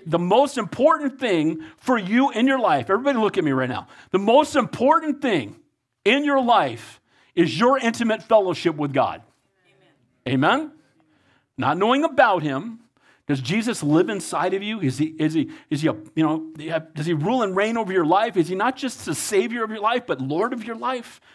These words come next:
That's what God's called us to. This one area was not corrected. He would remove them as his church and remove himself from their presence.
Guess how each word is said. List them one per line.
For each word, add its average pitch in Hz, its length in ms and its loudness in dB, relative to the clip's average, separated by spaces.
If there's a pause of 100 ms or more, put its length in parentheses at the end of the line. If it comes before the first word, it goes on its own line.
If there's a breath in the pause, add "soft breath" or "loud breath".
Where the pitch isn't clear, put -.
(420 soft breath)
That's - 160 -10
what 151 100 -6
God's 156 200 -4
called 247 300 -8
us 127 180 -10
to. - 180 -16 (1600 loud breath)
This 135 160 -6
one 180 160 4
area 185 180 4
was 160 160 0
not 180 200 0
corrected. 180 560 0
He 165 100 -4
would 147 160 0
remove 151 480 2
them 180 240 -2
as 151 280 -2
his 117 180 -8
church - 640 -4 (380 soft breath)
and 139 160 0
remove 143 380 2
himself 151 460 -2
from 147 120 -4
their 127 120 -2
presence. 151 720 -8